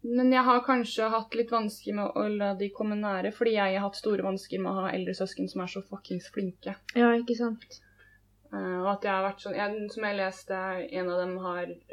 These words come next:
Speaker 1: som skrev til meg på Instagram da, angående den boksen om søsken, at, eh,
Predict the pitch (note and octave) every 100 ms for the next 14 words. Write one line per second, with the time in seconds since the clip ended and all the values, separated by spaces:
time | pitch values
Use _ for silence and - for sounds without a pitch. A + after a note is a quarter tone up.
0 | - F#3+ G#3+ G#3 G#3 F3+ F#3 F#3+ F#3 F#3+
1 | F#3+ A3+ A#3 F#3 F3+ F3+ F3 F3+ F3 -
2 | - F3+ G3+ G#3 - B3 G#3 F#3+ - F3
3 | F3 E3+